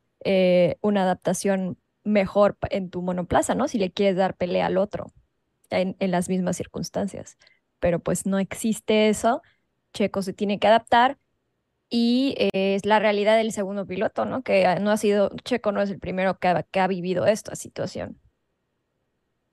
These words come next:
Ni será el último. <laughs> Tampoco.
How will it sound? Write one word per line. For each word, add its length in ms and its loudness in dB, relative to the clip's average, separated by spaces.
Ni 180 6
será 200 6
el 80 4
último. 380 0
<laughs> 640 -2
Tampoco. 520 2